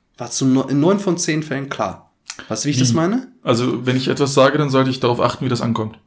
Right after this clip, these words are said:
Speaker 1: Ja, so in etwa. So, ich, du redest ja gerade davon, Leute, die mir was Böses tun. Ich glaube aber, dass sich Leute manchmal zu wenig Gedanken darüber machen,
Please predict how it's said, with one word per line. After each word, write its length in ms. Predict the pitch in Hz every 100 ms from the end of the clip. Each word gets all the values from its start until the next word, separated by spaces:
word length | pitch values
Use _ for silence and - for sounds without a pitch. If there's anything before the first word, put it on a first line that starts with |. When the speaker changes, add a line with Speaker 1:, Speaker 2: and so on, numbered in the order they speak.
| _ -
Speaker 1:
Ja, 160 | 120
so 100 | 117
in 80 | 110
etwa. 460 | 180 127 98 - _ _
So, 200 | - 127
ich, 260 | 135 - 131
du 180 | - 135
redest 220 | 147 151
ja 60 | 139
gerade 180 | 143 135
davon, 380 | 131 131 127
Leute, 240 | 127 131 -
die 100 | 131
mir 200 | 131 120
was 160 | 120
Böses 300 | - 120 117 -
tun. 320 | 156 101 - _ _
Ich 140 | - -
glaube 240 | 110 110
aber, 160 | 110 104
dass 240 | 110 -
sich 220 | 117 -
Leute 280 | 110 107 117
manchmal 420 | 104 110 113 - -
zu 140 | 123
wenig 180 | 117 117
Gedanken 300 | 113 156 165
darüber 160 | 123 113
machen, 300 | 107 135